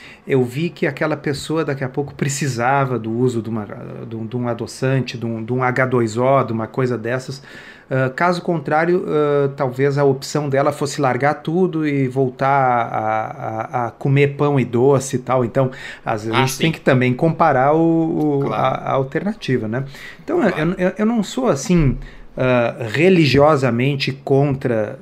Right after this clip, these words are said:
Speaker 1: ah, adoçante, um refrigerante diet. Eu acho que mesmo quem segue uma dieta low carb, quem segue o nosso estilo de vida, de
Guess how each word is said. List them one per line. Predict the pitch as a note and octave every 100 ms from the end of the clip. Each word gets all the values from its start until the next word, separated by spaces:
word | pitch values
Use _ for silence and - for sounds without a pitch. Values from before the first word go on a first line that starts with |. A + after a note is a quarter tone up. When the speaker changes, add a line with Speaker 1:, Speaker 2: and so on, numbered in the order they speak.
| -
Speaker 1:
ah, | A#2+ A2+ A2 A2 A2+ A#2+ - C3+ B2
adoçante, | B2+ - - C3 D3 B2+ -
um | A#2+ A2 A2+ A2+ A2+
refrigerante | A2+ A#2+ C3 A#2+ B2 C3 C3
diet. | A#2 A#2+ C#3+ A#2+ A2 -
Eu | C3
acho | C3+ F3 -
que | B2+
mesmo | A#2+ E3+ D#3+
quem | C#3 C#3
segue | C3+ - B2+ C#3 A2+ A2 G#2+ A2+
uma | A#2+ A#2 A2+
dieta | A#2 A#2 -
low | A2
carb, | G#2+ A#2+ B2+ B2+
quem | A2+ A#2
segue | G#2+ - B2+ A#2+
o |
nosso | A2+ A2+ - -
estilo | - A#2
de | A2
vida, | A#2+
de | C3+